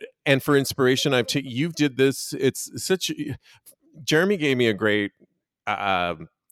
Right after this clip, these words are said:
home decorating thing that if you've got a coffee table book, and I've got a bunch of these holders for them that you can open 'em up to certain pages. Jeremy came up with this idea that, I don't know if you just thought of this on your own, but opening it up to different pages of the book.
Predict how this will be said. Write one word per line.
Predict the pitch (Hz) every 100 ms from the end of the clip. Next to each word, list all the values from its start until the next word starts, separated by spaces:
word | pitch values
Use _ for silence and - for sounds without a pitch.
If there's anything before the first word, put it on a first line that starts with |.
| - _ _ _ -
home | 131 147 131 117 104 - _
decorating | 127 - 120 101 92 90 85 82 _
thing | 98 92
that | 95 101
if | 156
you've | 214
got | 226 180
a | 147
coffee | - 117 131
table | - 117 113
book, | 110 120 117 117
and | - 107
I've | 110
got | 139 127
a | 98
bunch | 107 107
of | 104
these | 95 -
holders | - 98 92 107 117
for | - 127
them | 120 123 123 127 - - -
that | 110
you | 110
can | 107 98
open | 107 123
'em | 107 98
up | 95
to | -
certain | - 107 95 90
pages. | 101 95 92 123 123
Jeremy | 135 139 170
came | 190 190
up | 170
with | 131
this | 123
idea | 110 101 120 101 _ _ _
that, | 127 -
I | 110
don't | 147
know | 120
if |
you | 107 92
just | 101
thought | 113 110
of | 104
this | 98
on |
your | 101 113
own, | 117
but | 107 - - -
opening | 139 151 185 185
it |
up | 147 143
to | 120
different | 117 110 113
pages | 110 117 110 104
of | 107 90
the | 90
book. | 90 151 131 95 98